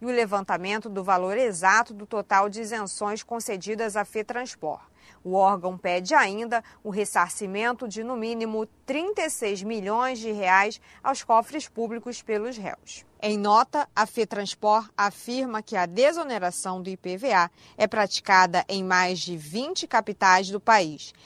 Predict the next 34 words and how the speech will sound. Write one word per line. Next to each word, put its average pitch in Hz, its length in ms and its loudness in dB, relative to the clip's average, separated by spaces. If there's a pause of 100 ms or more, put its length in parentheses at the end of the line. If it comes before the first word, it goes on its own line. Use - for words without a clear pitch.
(140)
com 190 160 0
isenção 180 480 -4
total 202 500 6
do 190 140 -2
imposto 208 640 -2
ou 254 220 4
parcial. 262 560 0 (400)
No 180 100 -6
caso 190 340 6
do 196 80 -2
Rio 190 240 -4
de 190 80 -8
Janeiro, 220 480 4 (220)
a 254 100 0
federação 208 600 0
explica 220 500 -6
que - 100 -10
o 196 60 -4
desconto 202 600 -2
foi 226 220 0
a 233 60 2
opção 226 420 -2
encontrada 196 720 2
pelo 196 240 -4
poder 180 360 -4
público 220 440 -6 (260)
para 285 200 6
atenuar 269 440 4
o 269 60 0
desequilíbrio 247 800 -4
do 208 120 -4
contrato 214 600 2
de 196 120 -10
concessão 202 720 -2